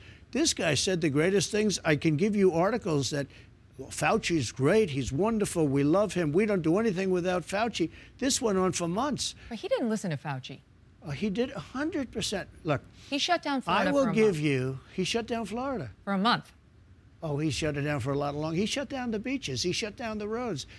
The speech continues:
Speaker 1: He shut down a hospital. He was shutting down everything.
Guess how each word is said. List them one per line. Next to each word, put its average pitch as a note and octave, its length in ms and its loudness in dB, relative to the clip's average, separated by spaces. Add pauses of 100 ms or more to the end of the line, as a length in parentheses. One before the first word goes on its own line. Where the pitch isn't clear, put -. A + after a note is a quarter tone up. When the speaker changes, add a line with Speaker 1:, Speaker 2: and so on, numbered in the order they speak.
(120)
Speaker 1:
He B3 180 0
shut A#3 300 0
down G3+ 240 -2
a E3 40 0
hospital. F#3 560 -2
He G3 120 0
was G4+ 160 4
shutting G3 320 0
down G3 220 -2
everything. A3+ 340 -2